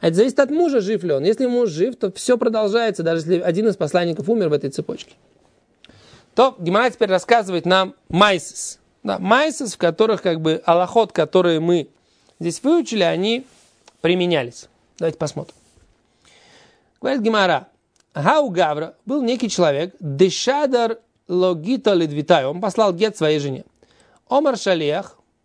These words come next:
Омар Шалиах сказал со-, посланнику: "Ло едан", э, с-, э, посланник сказал, извините,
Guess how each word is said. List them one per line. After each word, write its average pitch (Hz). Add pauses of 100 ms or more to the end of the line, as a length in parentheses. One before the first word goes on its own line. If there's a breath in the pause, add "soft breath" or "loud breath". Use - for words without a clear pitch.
(300)
Омар 233
Шалиах 156
сказал 220
со-, 175
посланнику: 202
"Ло 202
едан", 233
э, 170
с-, 151
э, 170
посланник 202
сказал, 139
извините, 156